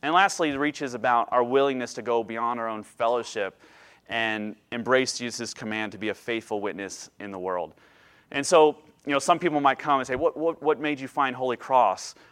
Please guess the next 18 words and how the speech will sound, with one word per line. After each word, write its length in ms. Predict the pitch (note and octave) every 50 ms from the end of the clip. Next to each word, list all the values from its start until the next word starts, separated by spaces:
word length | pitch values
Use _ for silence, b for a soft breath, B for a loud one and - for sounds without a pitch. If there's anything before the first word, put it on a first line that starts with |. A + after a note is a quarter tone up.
| b b
Um, 400 | A2+ A2 G#2+ G#2 G2+ G2+ - -
and 120 | - A#2+ B2
they 80 | A#2+
say, 160 | A#2 - B2 A#2
"Well, 260 | A2+ C3 B2+ A#2+ G#2
we 160 | B2+ C3+ C3
really 360 | B2 A#2 B2 C#3 C#3+ C3+ C3
love 180 | B2+ B2+ B2+ A#2
the 80 | B2+
idea 460 | A#2+ A2+ A2+ G#2 A#2+ A#2+ A#2 A2+ A2 - - _ b b b b
about 380 | - G#2+ A2+ G#2+ G#2 G2+ - -
just 160 | G#2+ - -
a 40 | G#2+
small, 420 | - - - B2 A#2+ A#2 A2+ A2+
tight-knit 440 | A2 - - A#2 A2 G2 A2+ A2+ -
community 400 | - - A2+ A2 G#2+ G#2+ G2+ G2+
of 80 | F#2+ -
Christians." 580 | - - G#2 - - - F2+ D2 D2+ - -